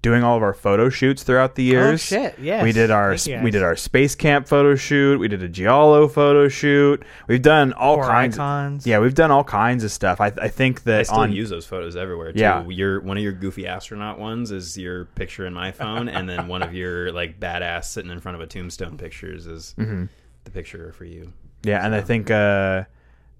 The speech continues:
Speaker 1: uh, on Discord, I think my, my image is still me holding the chainsaw in, in the kitchen.
Speaker 2: Mm.
Speaker 1: <laughs> Um, but yeah, I mean, I think that, that without those things, it would have been difficult for us to,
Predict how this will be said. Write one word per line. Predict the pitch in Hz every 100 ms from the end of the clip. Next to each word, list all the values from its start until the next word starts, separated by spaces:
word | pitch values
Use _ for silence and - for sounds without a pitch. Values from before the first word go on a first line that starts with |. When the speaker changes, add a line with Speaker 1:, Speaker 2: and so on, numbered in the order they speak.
| _
Speaker 1:
uh, | 104
on | 104 104 110 107 98 -
Discord, | 120 - - 123 123
I | 120
think | 123 110 -
my, | 107 101 101 98 -
my | 104 101
image | 98 92 107 104
is | 104 101
still | - 110 101 98
me | 107 107
holding | 110 120 113 107
the |
chainsaw | 101 117 110 117 120 117 117
in, | 107 -
in | 107
the | 101
kitchen. | - 117 143 151 147 147 151 151 151
Speaker 2:
Mm. | 143 131 127
Speaker 1:
<laughs> | _ - - - - -
Um, | 120 120 107 92
but | 117
yeah, | 139 101
I | 110
mean, | 113
I | 104
think | 101 123 -
that, | 107 101 - _ _ _ _ _
that | 104 101
without | 110 104 113 107
those | 113 -
things, | 110 107
it | 101
would | 101
have | 98 98
been | 107 98 90
difficult | 107 - 98 95 -
for | - 92
us | 90 - -
to, | - 92 87 87 85